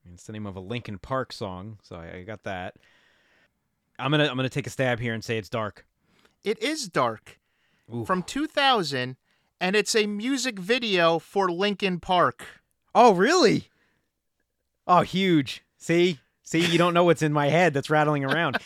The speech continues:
Speaker 1: He directed a Linkin Park video?
Speaker 2: Sure did.
Speaker 1: Oh, jeez. That's great.
Speaker 2: Now, see, now you don't know what's gonna happen going forward. I got
Speaker 1: Yeah,
Speaker 2: a
Speaker 1: but
Speaker 2: few
Speaker 1: you
Speaker 2: more to
Speaker 1: better,
Speaker 2: go, and you don't know
Speaker 1: you better
Speaker 2: what's
Speaker 1: make
Speaker 2: gonna
Speaker 1: sure it's not
Speaker 2: happen.
Speaker 1: any, uh, early two thousands rock videos again, though. <laughs>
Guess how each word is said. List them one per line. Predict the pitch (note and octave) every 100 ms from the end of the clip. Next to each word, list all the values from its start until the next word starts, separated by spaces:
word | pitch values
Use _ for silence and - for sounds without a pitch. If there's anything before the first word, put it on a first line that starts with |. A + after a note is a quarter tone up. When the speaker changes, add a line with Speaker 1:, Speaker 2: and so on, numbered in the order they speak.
| D4+
Speaker 1:
He | D4+
directed | G#4+ A#3+ A#3 A3
a |
Linkin | D#3+ F#3 A#3+ G3
Park | - D3 F#3+
video? | A#3 A4+ A#4 B4 A#4 - _
Speaker 2:
Sure | - - F#3 G#3+
did. | C4 A#3+ G3+ _ _ _ -
Speaker 1:
Oh, | E3 A3+ F#3 -
jeez. | - C3+ A#3 G3 B2+ G#2 - _ _ _ _ -
That's | D#3+ -
great. | G2+ D#3 C3+ _ _ _
Speaker 2:
Now, | C3+ D3+ E3
see, | C#3+ D#3+ D3
now | D#3
you | D#3+ C#3+
don't | D3
know | C#3
what's | B2 F3+ -
gonna | C#3+
happen | B2 B2+ - B2
going | B2 A#2+
forward. | - B2 A2+ A2+ G#2+ _ _ -
I | A#2
got | D#3
Speaker 1:
Yeah, | F#3
Speaker 2:
a |
Speaker 1:
but | D3
Speaker 2:
few | F3+
Speaker 1:
you | F3
Speaker 2:
more | F#3
to | F3
Speaker 1:
better, |
Speaker 2:
go, | F#3 G#3 E3+ D#3 _
and | B2+ C3
you | D#3
don't | D3+ C3+
know |
Speaker 1:
you | C3
better | F#3
Speaker 2:
what's | F3+
Speaker 1:
make | E3
Speaker 2:
gonna | -
Speaker 1:
sure | F#3
it's | D#3+ D3
not | D#3+ E3
Speaker 2:
happen. | D#3+
Speaker 1:
any, | D#3 D3
uh, | C#3+ C3+
early | D#3 E3 D#3
two | -
thousands | C#3+ D#3+ C#3+ C#3 A2+
rock | D#3 F3+ -
videos | C3+ C3 A#2 A#2
again, | A#2+ A#2+
though. | A#2+ B2 - _ - -
<laughs> | D3+ F#3+